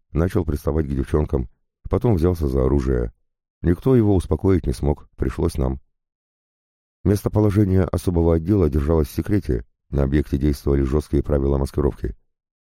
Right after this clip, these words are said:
Оставлять рядом с ним машины категорически запрещено.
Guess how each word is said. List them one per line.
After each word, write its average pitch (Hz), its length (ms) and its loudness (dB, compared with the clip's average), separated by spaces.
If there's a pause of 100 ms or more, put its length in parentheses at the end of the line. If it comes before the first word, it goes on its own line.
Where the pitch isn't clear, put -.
(160)
Оставлять 104 460 2
рядом 87 340 2
с - 120 -10
ним 87 140 2
машины 101 440 0
категорически 76 640 -2
запрещено. 64 600 -2